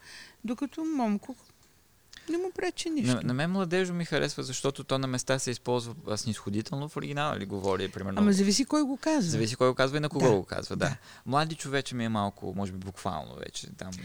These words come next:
Speaker 1: Абе,
Speaker 2: не знам.
Speaker 1: винаги едната дума е по-добра от двете.
Speaker 2: Добре казано. <laughs> Добре казано.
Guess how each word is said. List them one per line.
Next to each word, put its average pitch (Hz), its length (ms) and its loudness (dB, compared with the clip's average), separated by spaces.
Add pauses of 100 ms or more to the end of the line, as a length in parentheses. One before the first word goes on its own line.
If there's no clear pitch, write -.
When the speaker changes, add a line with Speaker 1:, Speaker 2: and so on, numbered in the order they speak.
(680)
Speaker 1:
Абе, 285 180 -2
Speaker 2:
не 226 100 2
знам. 214 200 2
Speaker 1:
винаги 294 340 6
едната 226 340 6
дума 180 260 4
е 160 60 4
по-добра 143 500 0
от 131 140 -4
двете. - 440 -8 (680)
Speaker 2:
Добре 107 240 4
казано. 80 360 -2 (440)
<laughs> - 260 -6 (200)
Добре 107 300 2
казано. - 340 -6